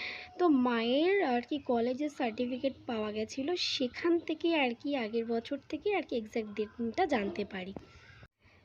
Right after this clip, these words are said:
আর এই যে তারপরে এই যে ব্লু লেগন বানিয়ে নিলাম, তো কেক টেক খাওয়ার পরে একটুখানি চারজনের জন্য একটু বানিয়ে নিয়েছি, একটু খাওয়া দাওয়া করেছি,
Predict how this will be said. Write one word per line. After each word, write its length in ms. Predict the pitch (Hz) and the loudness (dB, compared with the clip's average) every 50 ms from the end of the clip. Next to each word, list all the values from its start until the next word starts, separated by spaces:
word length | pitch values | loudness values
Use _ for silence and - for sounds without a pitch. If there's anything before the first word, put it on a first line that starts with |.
| _ - | _ -6
আর 80 | 277 247 | 0 0
এই 100 | 247 254 | 0 2
যে 140 | 247 320 320 | 2 0 -2
তারপরে 480 | 320 - 262 233 226 226 - 247 240 | 0 0 0 0 0 0 0 2 2
এই 60 | 247 247 | 4 2
যে 100 | 247 240 | 2 0
ব্লু 220 | 220 240 233 240 | 0 2 2 4
লেগন 340 | 240 240 233 262 262 262 262 | 4 4 2 2 0 0 0
বানিয়ে 280 | 262 262 254 262 269 | 0 0 2 2 2
নিলাম, 360 | 269 269 277 262 269 269 302 311 - - - - - - | 2 2 0 0 -2 -4 -6 -8 -10 -18 -20 -20 -16 -10
তো 80 | - 226 | -10 -10
কেক 200 | 214 - 226 214 - - | -6 -6 -6 -6 -6 -8
টেক 120 | - 262 254 - | -8 -8 -8 -6
খাওয়ার 280 | - 269 233 226 226 | -4 -2 -2 -2 -2
পরে 220 | 220 _ 311 359 427 | -2 _ -4 -4 -2
একটুখানি 540 | 320 - _ - 247 247 - 254 240 233 | -6 -4 _ -2 -2 -2 -2 0 0 0
চারজনের 520 | 233 - 220 196 190 196 - 208 208 208 208 | 0 0 -4 -4 -4 -4 -4 -4 -4 -4 -2
জন্য 160 | 214 214 214 | -4 -4 -4
একটু 160 | 208 208 247 | -4 -4 -4
বানিয়ে 280 | 226 208 190 196 202 208 | -6 -4 -4 -2 -2 0
নিয়েছি, 420 | 220 233 269 302 - - 453 311 - - - - - - - - - - - - | 2 0 0 0 0 0 0 0 -2 -8 -14 -14 -12 -10 -10 -10 -12 -14 -10 -10
একটু 200 | 247 233 - 254 | -10 -4 -4 -6
খাওয়া 300 | 254 - - 277 254 240 | -6 -4 -4 -2 -2 0
দাওয়া 180 | 233 247 240 226 | 0 0 0 0
করেছি, 480 | 226 - 233 220 220 220 - - 247 | 0 -2 -2 -2 -2 -4 -6 -10 -12